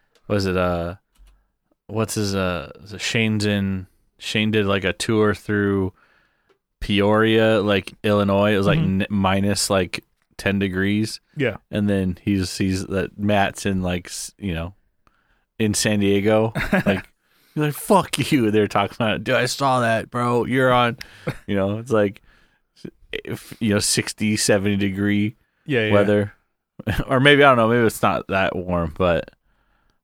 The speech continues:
Speaker 1: but, uh, yeah, it's kinda funny to hear him talk about it.
Speaker 2: Yeah, no, <laughs> it was, it, yeah, it was a good, good show. So I'm like, you know, uh, it's, it, you know, we, the, the, where we were,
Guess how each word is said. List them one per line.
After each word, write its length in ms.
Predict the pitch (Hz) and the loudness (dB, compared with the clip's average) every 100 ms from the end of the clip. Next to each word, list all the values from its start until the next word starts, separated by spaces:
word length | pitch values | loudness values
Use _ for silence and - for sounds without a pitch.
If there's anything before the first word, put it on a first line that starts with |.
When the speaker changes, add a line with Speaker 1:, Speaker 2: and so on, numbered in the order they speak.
| _ | _
Speaker 1:
but, 220 | - 87 | -4 -2
uh, 300 | 85 80 78 90 _ _ | 0 -2 -2 -6 _ _
yeah, 180 | 87 82 | -4 -4
it's 140 | - | -6
kinda 180 | - 85 | -8 -8
funny 260 | - 78 73 | -6 -8 -8
to 40 | |
hear 140 | 82 76 | -8 -8
him 100 | 80 | -6
talk 220 | 85 78 | -6 -6
about 300 | 82 80 82 | -6 -4 -6
it. 60 | - - _ _ - _ | -8 -18 _ _ -20 _
Speaker 2:
Yeah, 180 | 143 104 | -6 -4
no, 200 | 123 131 | -4 -6
<laughs> 260 | 135 - - | -4 -8 -8
it 380 | 196 - - - - 139 | -8 -6 -8 -12 -18 -6
was, 140 | 175 165 | -2 -2
it, 240 | 156 156 | 0 0
yeah, 140 | 143 | 2
it 20 | 127 | 0
was 100 | 117 | 0
a 60 | |
good, 260 | 120 113 131 | -4 -6 -6
good 160 | 123 | -6
show. 240 | - 107 90 _ | -4 -6 -6 _
So 140 | - 101 | -6 -6
I'm 100 | 92 | -4
like, 220 | 92 - _ _ _ _ _ _ | -8 -12 _ _ _ _ _ _
you 40 | 202 156 - _ _ _ - | -2 -2 -4 _ _ _ -6
know, 80 | 143 | -2
uh, 260 | 117 107 92 - - _ - - _ - | 0 -2 -6 -16 -20 _ -20 -20 _ -6
it's, 180 | 143 135 | -4 -4
it, 280 | 160 135 131 | -4 -6 -4
you 140 | 143 | -4
know, 120 | 107 98 - | -4 -6 -10
we, 180 | 139 135 | -10 -10
the, 220 | 151 139 | -10 -8
the, 120 | 131 131 | -4 0
where 220 | 135 127 | 2 2
we 140 | 127 | 2
were, 280 | 120 117 117 | 2 0 0